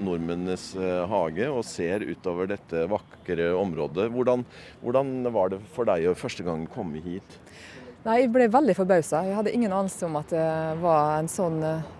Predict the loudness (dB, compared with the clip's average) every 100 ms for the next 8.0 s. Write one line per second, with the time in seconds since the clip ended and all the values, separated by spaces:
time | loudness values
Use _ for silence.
0 | -4 2 2 2 -2 0 0 0 2 0
1 | 0 0 0 0 -2 -4 -8 0 2 4
2 | 2 0 -2 -4 -12 -10 -4 -2 0 -2
3 | -6 -14 -18 -18 -20 -6 0 4 6 6
4 | 4 2 0 -2 -6 -6 -2 0 2 2
5 | 2 2 2 0 -4 -10 -18 -18 -16 -4
6 | 0 0 0 -2 4 4 4 2 0 -2
7 | 0 0 0 2 2 2 0 0 0